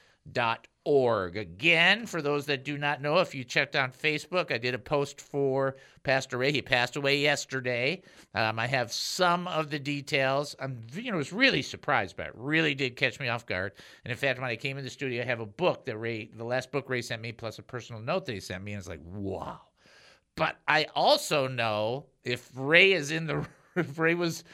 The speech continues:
with us on the planet, he's in a much better place, but if he was with us on the planet, he'd be like, "Preach, preach, brother." And he'd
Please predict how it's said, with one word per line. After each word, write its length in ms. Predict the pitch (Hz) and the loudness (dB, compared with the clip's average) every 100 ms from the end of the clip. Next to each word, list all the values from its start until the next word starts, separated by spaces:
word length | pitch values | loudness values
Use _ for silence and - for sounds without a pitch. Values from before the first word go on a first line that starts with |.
| - - | -20 -16
with 460 | 120 131 175 226 - | -12 0 2 2 4
us 180 | 208 - | 2 2
on 140 | 185 | -2
the 80 | 160 | -2
planet, 440 | 135 147 143 196 | -2 -2 0 0
he's 220 | 156 151 - | -2 -10 -8
in 160 | 170 165 | -4 -2
a 40 | |
much 280 | 156 196 - | 4 4 4
better 180 | 147 113 | 0 0
place, 280 | 123 127 165 | 0 -2 0
but 100 | 147 | -4
if 60 | |
he 40 | 131 | 0
was 60 | |
with 140 | 185 180 | 0 0
us 80 | |
on 60 | 170 | -2
the 60 | 147 | -2
planet, 280 | 165 185 | 0 0
he'd 100 | 151 | 0
be 120 | 135 135 | -4 -2
like, 280 | 131 117 | -2 -2
"Preach, 440 | - 339 370 - - | 6 6 6 0 -6
preach, 320 | 220 302 - | -4 -4 0
brother." 320 | 185 170 170 - - - | 2 2 -2 -8 -18 -10
And 120 | 123 | -6
he'd 320 | 131 220 104 | -2 -2 -4